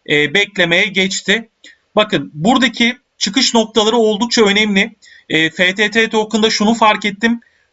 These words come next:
Düşerken de çıkma trendindeyken de arkadaşlar belli bir, e, matematiğe bağlı kalarak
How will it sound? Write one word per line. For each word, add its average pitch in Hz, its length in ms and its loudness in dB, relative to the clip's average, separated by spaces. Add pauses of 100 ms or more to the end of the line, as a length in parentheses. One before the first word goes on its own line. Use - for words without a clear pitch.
(120)
Düşerken 226 680 0
de 240 200 0 (280)
çıkma 214 360 0
trendindeyken 214 920 0
de 175 40 4
arkadaşlar 170 680 0 (320)
belli 190 400 0
bir, 226 260 -2 (280)
e, 165 320 0
matematiğe 202 760 0
bağlı 185 300 2
kalarak 202 480 0